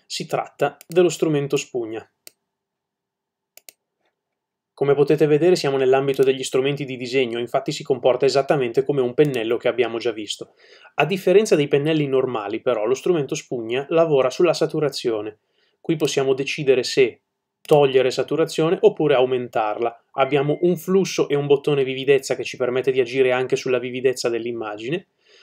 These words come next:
Vediamo cosa succede nel momento in cui andiamo a pitturare sulla nostra immagine. Come potete vedere, dopo pochi clic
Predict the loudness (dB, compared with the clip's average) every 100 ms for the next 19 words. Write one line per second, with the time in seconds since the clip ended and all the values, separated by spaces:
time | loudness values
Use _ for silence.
0 | _ 0 4 4 4 0 0 -2 0 2
1 | 2 0 0 -2 -2 -2 0 0 2 0
2 | -2 -8 -10 -18 -20 -20 -6 -6 -4 -6
3 | 2 4 4 2 2 0 0 -2 -2 -2
4 | -4 -8 -8 -12 _ _ _ _ _ -4
5 | 0 2 2 0 2 2 2 0 -2 _
6 | _ _ -4 2 4 4 2 -2 -2 -4
7 | 0 0 0